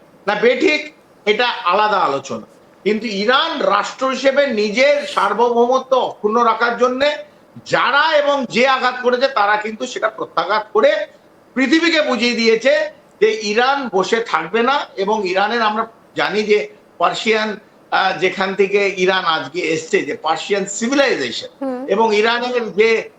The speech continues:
Speaker 1: সায়েন্টিফিক, আহ, পড়াশোনা, যদিও ইসলামিক রিপাবলিক, তাদের পড়াশোনা, সায়েন্টিফিক ইনভেনশন, তারা যেভাবে মিলিটারিলি ইনভেনশন করেছে, তাদের আর্সেনালে যে ভ-, যেসব মিসাইল আছে, আমরা নিশ্চিতভাবে যখন এই,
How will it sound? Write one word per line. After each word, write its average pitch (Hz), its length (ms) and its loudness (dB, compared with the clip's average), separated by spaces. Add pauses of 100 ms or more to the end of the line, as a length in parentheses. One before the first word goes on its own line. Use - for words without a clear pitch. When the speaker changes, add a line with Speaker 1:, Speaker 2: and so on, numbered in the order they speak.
(140)
Speaker 1:
সায়েন্টিফিক, 226 800 0 (380)
আহ, 180 200 0
পড়াশোনা, 214 760 2
যদিও 285 220 2
ইসলামিক 226 420 0
রিপাবলিক, 180 420 0
তাদের 202 320 0
পড়াশোনা, 196 560 2
সায়েন্টিফিক 196 520 -2
ইনভেনশন, 190 640 0 (400)
তারা 208 260 0
যেভাবে 226 500 0
মিলিটারিলি 247 720 0
ইনভেনশন 208 540 -2
করেছে, 190 320 -2
তাদের 202 320 0
আর্সেনালে 240 680 0
যে 233 120 2
ভ-, 226 280 0
যেসব 208 280 2
মিসাইল 208 360 0
আছে, 196 280 -2 (600)
আমরা 226 300 2
নিশ্চিতভাবে 247 640 0
যখন 226 340 0
এই, 233 240 0